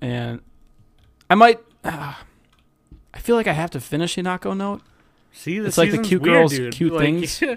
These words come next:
Speaker 1: It's not
Speaker 2: this
Speaker 1: great. It's not really that good, but
Speaker 2: I know,
Speaker 1: I
Speaker 2: but
Speaker 1: might
Speaker 2: you're,
Speaker 1: drop
Speaker 2: like,
Speaker 1: it.
Speaker 2: having
Speaker 1: I, I might
Speaker 2: trouble,
Speaker 1: drop
Speaker 2: like <laughs>
Speaker 1: it. It's like the
Speaker 2: I'm telling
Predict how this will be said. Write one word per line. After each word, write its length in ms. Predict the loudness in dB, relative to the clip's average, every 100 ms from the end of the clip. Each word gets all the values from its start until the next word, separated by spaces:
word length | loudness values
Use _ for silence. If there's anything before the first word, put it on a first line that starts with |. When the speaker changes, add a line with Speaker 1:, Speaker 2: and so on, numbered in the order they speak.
| -10 -4
Speaker 1:
It's 140 | 0 4
not 260 | 2 0
Speaker 2:
this 160 | -10 -4
Speaker 1:
great. 460 | 2 4 4 0
It's 100 | -2
not 160 | -6 -2
really 220 | 2 4
that 200 | 2 0
good, 320 | 0 2 0
but 200 | -4 -6 -8 _ -6
Speaker 2:
I 100 | 0
know, 80 | 4
Speaker 1:
I 40 |
Speaker 2:
but 40 | 8
Speaker 1:
might 80 | 8
Speaker 2:
you're, 80 | 10
Speaker 1:
drop 240 | 6 6
Speaker 2:
like, 0 |
Speaker 1:
it. 40 | 2
Speaker 2:
having 180 | 2 0
Speaker 1:
I, 100 | 4
I 100 | 4
might 240 | 4 2
Speaker 2:
trouble, 260 | 2 0 -2
Speaker 1:
drop 360 | -2 0 0 0
Speaker 2:
like 160 | -2
<laughs> 40 | -2
Speaker 1:
it. 80 | -8 _ _ _ _ _
It's 140 | -8 -4
like 120 |
the 20 |
Speaker 2:
I'm 40 |
telling 0 | -2